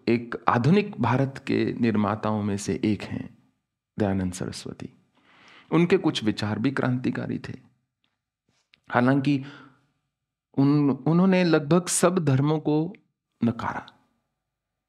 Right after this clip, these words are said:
उनकी उस चीज़ से मैं सहमत नहीं हूँ। जितने भी हिंदू धर्म के अलावा धर्म हुए,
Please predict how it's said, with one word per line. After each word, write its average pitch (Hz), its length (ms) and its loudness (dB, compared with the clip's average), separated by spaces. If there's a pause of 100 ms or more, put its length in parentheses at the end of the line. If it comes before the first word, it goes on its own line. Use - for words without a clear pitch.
(400)
उनकी 131 260 2
उस 147 220 0
चीज़ 131 160 2
से 127 180 -2
मैं 113 340 -2 (480)
सहमत 104 680 -4
नहीं 101 300 0
हूँ। - 460 -14 (720)
जितने 131 340 2
भी 165 420 2
हिंदू 135 400 4
धर्म 131 360 2
के 120 200 0 (580)
अलावा 110 380 2
धर्म 110 320 0
हुए, 101 440 -4